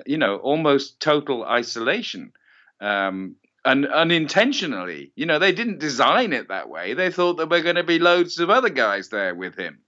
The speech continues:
Um, but no, he's in, he's in complete isolation. Um, and yet, you know, does anyone even know? I mean, I wr-, I wrote the story. I'm glad to say, Scott, that it,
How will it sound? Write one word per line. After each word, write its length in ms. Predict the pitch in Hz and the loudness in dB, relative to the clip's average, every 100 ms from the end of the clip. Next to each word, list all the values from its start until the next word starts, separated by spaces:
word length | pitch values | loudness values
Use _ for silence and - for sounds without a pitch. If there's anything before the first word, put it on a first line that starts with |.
| - - _ _ | -20 -20 _ _
Um, 400 | 110 107 104 104 | -4 -2 -2 -4
but 200 | 104 151 | -2 0
no, 300 | 185 247 107 | 2 2 2
he's 260 | 95 127 123 | 0 -4 -2
in, 240 | 135 127 | -2 -2
he's 300 | 120 139 131 | -4 -4 0
in 340 | 139 131 131 120 | 0 0 -2 -6
complete 500 | - 139 139 147 143 | 0 0 2 0 2
isolation. 760 | 123 135 135 143 190 240 80 67 _ - - - | 4 2 0 -2 -2 -2 -10 -16 _ -20 -20 -6
Um, 480 | 110 110 107 107 95 - | 2 4 2 -2 -4 0
and 200 | 143 131 | 2 4
yet, 460 | 156 160 147 - - _ _ _ _ | 4 4 0 -12 -18 _ _ _ _
you 100 | 135 | -8
know, 260 | 143 117 151 _ _ _ - - | -4 -4 -6 _ _ _ -20 -2
does 220 | 143 139 | 0 2
anyone 380 | 151 156 151 151 | 0 0 0 0
even 380 | 160 147 151 | -2 -2 0
know? 380 | 147 151 233 277 | 2 4 2 -2
I 140 | 135 117 | -2 0
mean, 180 | 131 131 | 0 4
I 140 | 139 | 4
wr-, 180 | 139 139 | 4 2
I 140 | 131 | 2
wrote 300 | 143 190 190 | 4 2 0
the 60 | 165 | -6
story. 540 | - 180 202 202 226 | -6 -2 0 0 0
I'm 160 | 160 127 | 0 0
glad 320 | 135 156 156 | 2 2 2
to 100 | 147 | -8
say, 300 | - 160 160 | -2 -2 -2
Scott, 360 | 156 151 143 139 | -4 -2 -2 -4
that 120 | 131 | -8
it, 160 | 131 | -8